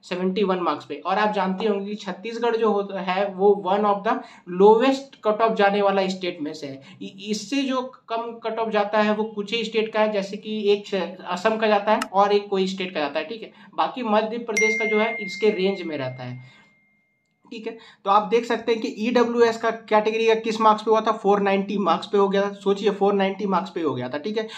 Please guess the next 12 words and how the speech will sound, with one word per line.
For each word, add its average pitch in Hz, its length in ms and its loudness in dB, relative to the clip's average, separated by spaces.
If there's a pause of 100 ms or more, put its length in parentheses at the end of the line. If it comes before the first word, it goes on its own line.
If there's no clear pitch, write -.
(160)
और 180 140 4
क्या 185 180 -2
rank 196 300 4
क्या 208 160 4
था, 226 180 2
नाइंटी 190 360 2
वन 208 140 4
थाउजेंड 202 360 -2
फ़ाइव 190 240 0
हंड्रेड 196 260 -2
थ्री 170 240 -8
पे। 131 120 -12